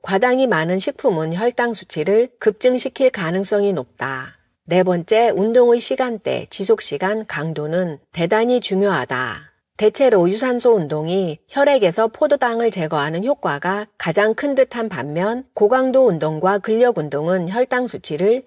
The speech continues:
일시적으로 높이는 경향이 있다. 간이 근육에 연료를 공급하기 위해 포도당을 더 많이 혈액으로 분비하기 때문이다. 그러니 운동할 때 혈당 수치가 급증해도 놀라지 말기 바란다.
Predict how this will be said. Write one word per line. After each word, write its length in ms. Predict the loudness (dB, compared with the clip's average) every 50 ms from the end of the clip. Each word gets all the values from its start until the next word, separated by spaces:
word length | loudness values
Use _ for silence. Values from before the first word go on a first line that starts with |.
| _
일시적으로 720 | 0 2 2 2 0 -2 0 0 0 0 0 0 0 2 2
높이는 420 | 2 0 0 0 0 2 2 2
경향이 560 | 0 0 -2 0 0 0 2 2 0 0 -2
있다. 600 | -2 -6 _ -6 -6 -4 -4 -6 -8 -12 -16 -20 _ _ _ -12
간이 400 | -6 -4 -2 0 2 2 0 0
근육에 600 | 2 2 2 2 4 2 2 2 2 0 0 0
연료를 420 | 2 2 4 4 4 6 4 4 2
공급하기 720 | 0 -2 0 0 -2 -2 -2 -4 -4 -2 0 -2 -2 -2
위해 480 | -4 -6 -4 -2 0 0 0 0 -4 _ _ -8
포도당을 580 | -2 0 2 2 2 0 0 -2 0 -2 -2
더 220 | -2 -2 -2 -2 0
많이 600 | -2 -2 -4 -6 -6 -6 -4 -4 -4 -4 -6 -10 _ _
혈액으로 520 | 0 2 4 4 4 2 2 2 0 0
분비하기 600 | 0 0 -4 -2 0 2 2 0 0 -2 -4 -4
때문이다. 760 | 0 0 0 0 0 -2 -2 -4 -4 -6 -6 -8 -8 -10 -12 -16 -18 _ _ _ _ _ -4
그러니 440 | 0 2 4 4 4 4 4 2 2
운동할 520 | 2 2 2 2 2 2 2 2 0 0
때 240 | 0 0 0 2 2
혈당 340 | 2 0 0 0 -2 -2 -2
수치가 520 | -6 -10 -10 -8 -8 -4 -2 0 0 0
급증해도 880 | 0 0 -2 -2 -2 -2 -2 -2 -2 -4 -2 0 0 0 0 0 -4 _ _ 0
놀라지 420 | 2 4 4 4 4 4 4 2
말기 380 | 2 2 0 -2 -2 -2 -4 -4
바란다. 800 | -4 -6 -6 -6 -6 -6 -6 -8 -8 -8 -8 -10 -12 -14 -20